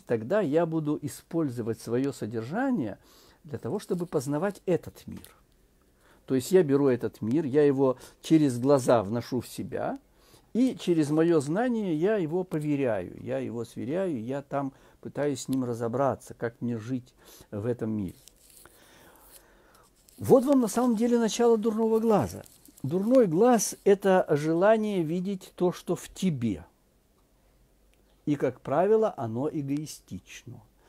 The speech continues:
Почему? Потому что оно связано с нефеш рехава, с, э, огромными жизненными потребностями, да, и оно связано с очень, э, высоким моим эгоизмом, э, моим,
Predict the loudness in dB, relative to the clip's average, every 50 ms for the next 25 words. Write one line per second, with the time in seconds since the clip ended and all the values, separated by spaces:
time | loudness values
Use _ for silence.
0 | _ _ _ -20 -18 -16 -12 -8 -6 -4 -4 -4 -4 -6 -4 -4 -4 -4 -4 -4
1 | -4 -4 -4 -4 -6 -10 -16 -10 -2 0 0 0 0 0 -4 -4 -4 -6 -8 -12
2 | -10 _ 0 2 2 2 0 0 -4 -12 -12 -14 -20 _ _ _ _ _ _ _
3 | _ _ _ _ _ -6 -6 -6 -6 -6 -8 -8 -6 -4 -2 -2 -2 -2 -4 _
4 | _ _ _ _ _ _ _ _ _ _ -14 -8 -2 2 2 4 4 4 2 0
5 | -2 -4 -8 -10 -8 _ -4 -2 -2 -2 2 6 8 10 10 10 10 8 6 4
6 | 0 0 -2 0 0 0 0 2 0 -2 -2 -4 -4 -6 -8 -8 -8 -8 -8 -8
7 | -8 -10 -10 -10 -10 -10 -12 -12 -12 -12 -10 -10 -10 -8 -8 -8 -8 -10 -12 -18
8 | -20 -20 -20 -20 _ _ -8 -4 -4 -2 -2 -2 -2 -2 -2 -2 -4 -6 -4 -2
9 | -2 0 0 0 -2 -2 -2 -4 -6 -8 -8 -4 -4 -4 -4 -4 -6 -6 -4 -4
10 | -4 -4 -6 -6 -8 -8 -8 -6 -6 -6 -4 -4 -4 -4 -4 -4 -4 -4 -6 -6
11 | -6 -10 -12 -12 -16 -20 -20 -20 -20 _ _ _ _ _ _ _ _ _ _ _
12 | _ _ _ _ _ _ _ _ -10 -6 -4 -4 -4 -4 -4 -6 -6 -6 -8 -8
13 | -10 -10 -10 -8 -8 -8 -8 -8 -10